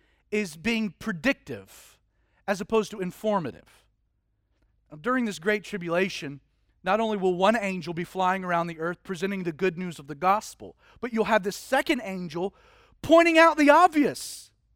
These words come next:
You'll have this second, uh, measure of testimony, this angel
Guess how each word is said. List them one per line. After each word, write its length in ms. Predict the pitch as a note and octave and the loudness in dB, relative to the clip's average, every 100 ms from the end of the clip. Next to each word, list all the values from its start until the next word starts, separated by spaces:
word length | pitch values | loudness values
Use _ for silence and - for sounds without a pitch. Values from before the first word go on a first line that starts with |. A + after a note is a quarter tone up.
| _ _ _ | _ _ _
You'll 140 | B3+ C#4+ | 2 4
have 160 | D#4 | 4
this 160 | D#4 B3 | 2 -2
second, 400 | - D#4+ E4 - _ _ - | 0 2 2 -6 _ _ -4
uh, 200 | C4+ A#3+ | -2 -2
measure 540 | C#4+ C#4+ C4+ C#4+ A3 | -10 0 4 6 4
of 100 | B3+ | -4
testimony, 840 | - D4 D#4+ - A3 F#3+ C#3+ G#2 G#2+ | 4 4 4 -4 -4 -2 -4 -8 -4
this 180 | B3 - | -4 0
angel 680 | B3 D#4+ D#4 G#3+ F#3 A2+ | 0 0 0 -2 -4 -6